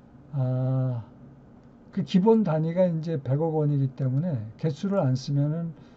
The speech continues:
백억 원짜리 한 개를 사겠다는 거예요. 만약에 이백억 원어치를 사겠다 그러면 두 개라고 그 메신저 창에 뜨겠죠. 그다음에 확정은 이런 식으로 앞에 글자만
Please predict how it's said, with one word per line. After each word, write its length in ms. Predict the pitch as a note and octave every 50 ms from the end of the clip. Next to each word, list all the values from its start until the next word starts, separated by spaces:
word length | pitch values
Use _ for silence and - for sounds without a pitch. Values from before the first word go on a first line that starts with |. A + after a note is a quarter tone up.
| - - - - - - - -
백억 240 | - C#3 D3 D3+ D3+
원짜리 320 | C#3+ C3+ C3+ - D#3 D#3
한 180 | D3 C3+ - G3+
개를 220 | F#3 F3+ D#3+ D3+
사겠다는 540 | C3+ C3 D#3 D3 C#3 C#3 - C#3+ B2+ A#2 G#2+
거예요. 180 | G#2+ A2 A#2 A#2+
만약에 340 | B2+ C#3 C#3 D3 D3+ D3+ D3 D3
이백억 420 | D3+ E3+ F#3 F3 G3 G3 F#3+ F#3
원어치를 720 | F#3+ F3+ F3+ F#3 F#3 F#3 F3+ F3 E3+ D3+ - - - F#3 D#3
사겠다 520 | C#3+ E3 E3 D#3 D#3+ D3 - - F#3 E3+
그러면 320 | D#3+ D3+ D3 D3 D3 C3+ - - - - - - - - - -
두 240 | - - D3+ D3+ C#3
개라고 1400 | C#3 D3 C#3+ A#2+ A2 A2 - - - - - - - - - - - - - - D3+ C#3+ C3 B2+ B2 A#2+ B2+ B2+ B2 B2+ D3 - - - - - - - - - - - - - - - -
그 400 | C#3+ C3+ B2+ B2+ B2+ C#3+ F3 G3
메신저 400 | D#3 D3+ C#3 - E3+ D#3 C3+ C#3
창에 360 | C3+ - - E3 D#3 C#3+ C3 A#2+ C3 - - - - - - - - - - - - -
뜨겠죠. 520 | A3+ G#3 F3 C3+ - - C3 A2 B2 F#3+ - - - - - - - - - - - - - - - - - - - - - - -
그다음에 500 | - C3 C#3+ D3 C#3+ C#3+ D3 D3 C#3+ D3 E3 C#3+ -
확정은 680 | - F3+ - - - - F3 E3 D#3 D#3+ F3+ F3 D#3+
이런 260 | D3+ C#3 C3 C3 B2
식으로 480 | A2 - C#3 B2+ B2 B2 B2+ B2 B2 A#2 - - - - - - - - -
앞에 300 | - C3+ C3+ - D3 C#3+
글자만 520 | - D#3 C3+ - - C#3 B2+ B2 A#2+ A2+